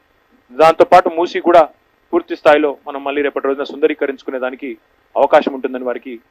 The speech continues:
వివరించి చెప్తే, మొన్న జరిగిన క్యాబినెట్ సమావేశంలో ఈ విషయం మీద విస్తృతమైన చర్చ జరిగిన తర్వాత గౌరవ ముఖ్యమంత్రి గారు వారిచ్చిన ఆదేశం ఏమంటే,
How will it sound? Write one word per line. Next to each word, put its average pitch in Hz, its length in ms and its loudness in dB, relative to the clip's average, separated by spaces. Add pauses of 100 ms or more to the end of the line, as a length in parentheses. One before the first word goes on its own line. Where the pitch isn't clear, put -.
(300)
వివరించి 139 400 -4
చెప్తే, 143 260 -2 (840)
మొన్న 147 220 0
జరిగిన 180 300 2
క్యాబినెట్ 165 380 0
సమావేశంలో 160 560 -2
ఈ - 100 -4
విషయం 160 280 -10
మీద 156 120 2 (680)
విస్తృతమైన 156 560 -6
చర్చ 143 140 -6 (100)
జరిగిన 131 280 -8
తర్వాత 143 280 2 (840)
గౌరవ 165 300 8
ముఖ్యమంత్రి 175 420 -2
గారు 175 200 4 (1040)
వారిచ్చిన 165 300 0 (100)
ఆదేశం 175 340 0
ఏమంటే, 151 280 -2